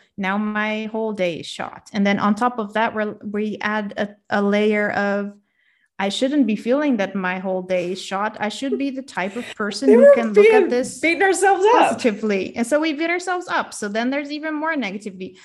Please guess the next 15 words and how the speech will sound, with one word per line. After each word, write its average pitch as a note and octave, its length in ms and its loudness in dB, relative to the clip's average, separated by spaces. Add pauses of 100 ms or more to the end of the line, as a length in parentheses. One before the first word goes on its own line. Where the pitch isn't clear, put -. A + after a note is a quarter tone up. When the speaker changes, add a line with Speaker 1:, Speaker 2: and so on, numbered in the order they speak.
(120)
Speaker 1:
So C4+ 180 0
we C#4+ 160 2
blow, B3+ 460 4
like, A#3+ 240 0
the A#3+ 80 -2
fifty C#4 320 -6
percent A#3 420 -4
so E4 220 0
out A#3 160 0
of G#3 80 -10
proportion G#3+ 540 -6
that G#3+ 140 0
it G3+ 200 -6
seemingly A3+ 880 -2
is G#3 400 -4